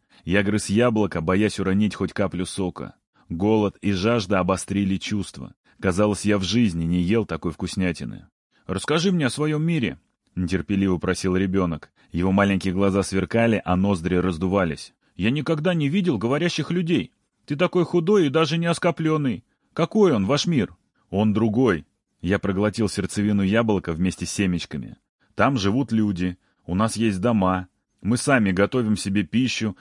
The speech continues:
едим, сидя за столом, пользуемся посудой, ложками и вилками". "С ума сойти можно!" Уши свина дернулись от восторга. "Прямо как мы! Ну как ты попал к нам?" "Меня сюда притащили свиньи", —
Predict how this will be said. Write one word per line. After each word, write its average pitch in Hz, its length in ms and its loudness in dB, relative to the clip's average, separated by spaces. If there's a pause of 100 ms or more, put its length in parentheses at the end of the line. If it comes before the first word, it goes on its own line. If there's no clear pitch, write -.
(140)
едим, 104 420 0
сидя 113 320 -2
за 98 120 -2
столом, 98 560 -2 (240)
пользуемся 117 500 0
посудой, 104 580 -2
ложками 101 560 0
и 117 60 2
вилками". 90 600 -2 (380)
"С - 140 -12
ума 131 300 4
сойти 165 380 -2
можно!" 160 540 0 (320)
Уши 104 260 -2
свина 107 400 2
дернулись 98 480 0
от 87 120 -4
восторга. 87 580 -4 (200)
"Прямо 165 300 -2
как 180 220 -2
мы! 185 360 0 (360)
Ну 101 120 0
как 190 200 2
ты 156 100 0
попал 170 380 4
к - 80 -12
нам?" 170 300 0 (360)
"Меня 113 320 4
сюда 107 300 2
притащили 101 520 2
свиньи", — 107 540 2